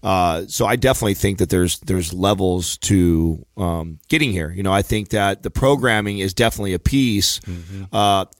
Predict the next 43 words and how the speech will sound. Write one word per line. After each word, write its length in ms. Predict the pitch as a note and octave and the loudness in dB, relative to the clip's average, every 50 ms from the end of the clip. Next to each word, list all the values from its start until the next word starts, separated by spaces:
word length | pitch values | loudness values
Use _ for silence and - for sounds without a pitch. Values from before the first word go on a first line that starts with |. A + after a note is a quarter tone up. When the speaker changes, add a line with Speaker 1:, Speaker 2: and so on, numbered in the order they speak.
| - - | -10 -4
Speaker 1:
I 160 | A#2 B2+ C#3+ | -2 0 2
had, 240 | D3 D3 D3 C3 - | 2 2 0 0 0
I 120 | A#2 B2 C#3 | -2 0 0
realized 520 | D3 D3 D3+ C#3 C#3 C3 B2 B2 A#2 A2 | 2 2 2 4 4 4 2 2 2 0
that 40 | B2+ | 0
Speaker 2:
The 60 | B2 | 0
most 200 | C#3 C#3+ C#3 B2 | 2 2 2 2
Speaker 1:
one 80 | D3 C#3 | 0 -2
Speaker 2:
overlooked 480 | C#3 A#2+ A#2+ A#2+ B2 C#3 D3+ - - - | -2 -2 -2 0 0 0 0 -2 -8 -12
piece, 280 | - A2+ G2 F#2 - - _ | -12 -10 -10 -10 -10 -12 _
you 260 | - G2+ G#2+ G2+ G2+ G2+ | -18 -12 -8 -8 -6 -6
know, 240 | F#2+ F2 E2+ F2 | -6 -8 -8 -6
you, 140 | - D3+ F#3 | -2 0 2
Speaker 1:
Yeah. 180 | F#3+ F3 D3+ C3 | 2 2 2 0
Speaker 2:
you 80 | - | -2
could 160 | - A2 G2+ G#2 | -2 -2 -2 0
argue 320 | G#2 G#2 G#2+ G2 G2+ F#2+ | 0 0 0 -2 -4 -4
for 220 | - - G2 F#2 | -6 -6 -8 -8
trying 340 | F2+ F2 - - A2 G2+ F#2+ | -8 -8 -8 -6 -4 -4 -4
to 60 | F#2 F2 | -4 -4
gain 200 | F2+ F#2 F2+ F2 | -6 -6 -6 -8
muscle. 320 | E2+ F2 F2 E2+ - F2 F2 | -8 -10 -12 -14 -14 -8 -4
Speaker 1:
I, 500 | A2 C#3+ C#3+ - C#3 D3+ D#3+ D#3+ D3+ C3+ B2 | -2 -2 0 0 0 2 2 2 2 0 0
I, 120 | C3 C3 C#3+ | -2 0 0
I 0 | |
realized 680 | D3+ D3+ D#3 D3+ D3 C#3+ C3+ C3 B2+ B2+ B2 G#2+ - | 2 2 2 2 2 2 2 2 2 0 0 -4 -6
real 220 | - A#2 C3+ C3+ A#2+ | -2 0 2 2 2
quick 400 | - - C3+ C#3+ C#3 B2+ - - | 0 0 2 2 2 0 -2 -2
that 480 | A#2 B2 A#2 A2+ A2+ A2+ - - B2+ | 0 2 2 2 2 0 -2 -4 -4
going 420 | - C3+ B2 C3 C3 B2+ B2 A#2+ A2+ | 0 2 2 2 2 0 -2 -6 -10
from 260 | - - A#2+ A2+ G#2+ | -8 -8 -8 -6 -4
seven 360 | - - C#3+ C3 B2+ C3 C3 | -2 2 2 2 2 2 2
workouts 500 | B2 B2 A#2 - A#2+ A2+ G#2+ G#2+ G#2+ - | 0 0 0 0 0 2 2 0 0 -2
down 280 | - B2 A2+ A2 A2+ G#2+ | -2 0 0 0 0 0
to, 60 | G#2+ | -2
like, 160 | G#2 G2+ F2+ | -2 -2 -4
four 380 | - - - - C3+ C#3+ C#3 C3+ | -8 -4 0 2 4 4 4 4
workouts 580 | A#2+ A2+ G#2+ G2+ - A2 G#2+ G#2 G#2 G#2 - - | 2 0 -2 -2 0 0 2 2 2 0 0 -2
and 160 | A2+ A2 A2 | -4 -2 0
making 260 | A2+ A#2 A2+ A#2 A2+ | 0 0 0 -2 -4
those 160 | A2 G#2 - | -4 -4 -6
four 360 | - - - C3+ C#3+ D3 C#3+ | -8 -6 -2 2 4 4 4
workouts 600 | C3 B2 A#2 G#2+ - A#2+ G#2+ G#2 G#2 G2+ - - | 4 2 0 0 0 0 0 0 0 -2 -4 -8